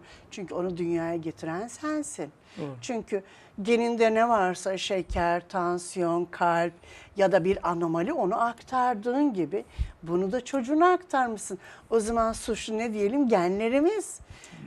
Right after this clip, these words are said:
Speaker 1: Babanın geni ve annenin geni. O zaman veyahut da sizin bir ardıllarınızın geni. Burada çocuğun suçu ne? Sizin çocuğunuz olması mı? O zaman ebeveyn çok farklı bir bakış
Speaker 2: Doğru,
Speaker 1: açısıyla bakıp
Speaker 2: doğru.
Speaker 1: o zaman çocuğumuzu suçlamadan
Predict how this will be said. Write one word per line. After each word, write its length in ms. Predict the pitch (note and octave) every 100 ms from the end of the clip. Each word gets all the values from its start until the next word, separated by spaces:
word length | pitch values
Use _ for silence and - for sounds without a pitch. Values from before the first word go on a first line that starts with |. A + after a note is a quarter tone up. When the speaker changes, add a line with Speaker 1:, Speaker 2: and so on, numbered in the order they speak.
| -
Speaker 1:
Babanın 560 | A3 A3+ A3 C4 D4 G3
geni 300 | F3+ B3 D4
ve 80 |
annenin 600 | D#4 D4+ D#4+ E4+ E4 D#4+
geni. 280 | B3+ A#3 F#3 - - - _ G#3
O 80 |
zaman 420 | G3 A#3 C#4+ F4 C4+
veyahut 280 | G3 F#3+
da 80 | C#4+
sizin 440 | - A3+ G#3 C#4 C#4
bir 280 | F#4 D#4+
ardıllarınızın 920 | D#4 B3+ C4+ A3+ G3 F3+ E3 F3 E3 D3+
geni. 260 | E3 D#3+ - - - -
Burada 280 | G#3+ B3+ D4+
çocuğun 380 | - C4 A#3 D4
suçu 360 | - C#4+ D4+
ne? 120 | D4 - - -
Sizin 440 | - G3+ F#3 D#4
çocuğunuz 580 | D4+ G#4+ A4+ B4+ A#4 F#4+
olması 600 | A#3 F3 E3 E3 - E3
mı? 160 | D3+ D3 - - - G#3+
O 40 |
zaman 320 | G#3 A#3 B3
ebeveyn 460 | A#3 A3+ A3 A#3 C4
çok 240 | B3 A#3
farklı 460 | - A3 A3 B3 A3+
bir 140 | G3+
bakış 300 | G3 F#3+ F#3
Speaker 2:
Doğru, 100 | G3
Speaker 1:
açısıyla 440 | F3 D3 F3+ E3+ E3+
bakıp 280 | E3 - -
Speaker 2:
doğru. 120 | - - - - -
Speaker 1:
o 100 | B3
zaman 340 | A#3 G#3+ G#3
çocuğumuzu 520 | G3 A3 G#3 G3 F#3
suçlamadan 880 | E3+ - - C4+ C4 C4 C4 C4